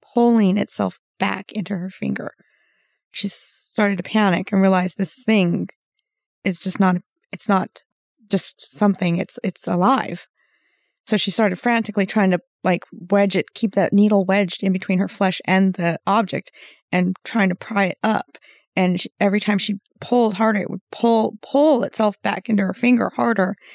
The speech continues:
And then she was like, sh-, without thinking, you know, just reaction, she want, she was gonna pull the needle out and try to squeeze to get it to pop, to, maybe she could pop it up. When she did that, it, like, pulled itself deeper into her finger.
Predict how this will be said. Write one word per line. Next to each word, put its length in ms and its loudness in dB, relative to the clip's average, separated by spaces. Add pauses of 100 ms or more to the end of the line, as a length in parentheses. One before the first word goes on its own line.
(600)
And 180 4
then 100 4
she 200 0
was 220 -2
like, 240 0
sh-, 360 -10 (420)
without 320 0
thinking, 460 4
you 80 4
know, 120 2
just 340 -8 (380)
reaction, 680 2
she 160 -2
want, 280 2 (120)
she 120 -14
was 100 -8
gonna 100 2
pull 200 0
the 80 2
needle 280 4
out 200 0 (100)
and 120 0
try 200 -2
to 160 -2 (220)
squeeze 560 0
to 100 -6
get 160 -2
it 100 -4 (220)
to 120 -18
pop, 260 -4 (160)
to, 180 -6
maybe 240 4
she 80 -8
could 100 -20
pop 240 -6
it 80 -4
up. 200 -2 (1040)
When 120 0
she 100 -12
did 160 2
that, 200 0 (100)
it, 180 -12
like, 240 -4
pulled 300 0
itself 320 -4
deeper 260 -2
into 140 0
her 80 -6
finger. 360 -2